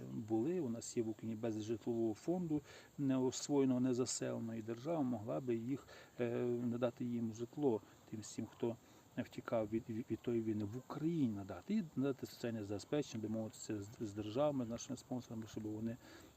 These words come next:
м, допомогли якусь мінімальну базову потребу кожної людини забезпечити. Тобто держава, е, влада нічого не робила. І, відповідно, люди, ну, шукають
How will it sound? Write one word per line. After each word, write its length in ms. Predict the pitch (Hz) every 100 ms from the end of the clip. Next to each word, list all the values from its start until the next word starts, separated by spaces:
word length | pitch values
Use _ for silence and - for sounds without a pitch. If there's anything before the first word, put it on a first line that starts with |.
| 127
м, 340 | 110 107 107 113 110 -
допомогли 500 | 117 117 117 110 120
якусь 300 | - - 120
мінімальну 540 | 117 117 117 113 107 113 120
базову 340 | 107 104 101
потребу 360 | - 117 104 101
кожної 320 | 107 117 110
людини 160 | 107
забезпечити. 640 | 107 113 - 117 107 - - - 127
Тобто 240 | - - 175
держава, 480 | 202 202 220 214 190 - -
е, 100 | 135 135
влада 580 | 135 120 139 160 113 107 - - 127
нічого 580 | 139 139 180 139 123 -
не 140 | 131 147
робила. 300 | 131 107 98
І, 40 | 151
відповідно, 480 | - - 226 170
люди, 360 | 127 165 123 107 110 -
ну, 120 | 180 214 -
шукають 440 | 123 131 120 104